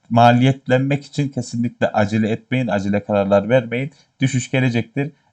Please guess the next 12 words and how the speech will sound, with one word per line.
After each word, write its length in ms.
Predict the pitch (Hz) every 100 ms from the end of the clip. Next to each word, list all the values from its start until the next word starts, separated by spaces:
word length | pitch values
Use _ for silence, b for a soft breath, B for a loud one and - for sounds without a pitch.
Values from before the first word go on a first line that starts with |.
| 95
E, 280 | 98 101 -
ortalama 540 | 135 123 120 117 127
on 180 | - 127
üç 220 | 127 -
dolar 180 | 104 95
seviyelerinden 800 | 95 127 120 107 98 104 120 120
gönül 220 | 117 107
rahatlığıyla 640 | 98 98 - 98 95 117
bu 100 | 117 -
coin'de 260 | 98 92
maliyetlenmeler 840 | 95 107 101 98 - 95 101 117 123
yapılabilir 640 | 113 107 117 110 127 151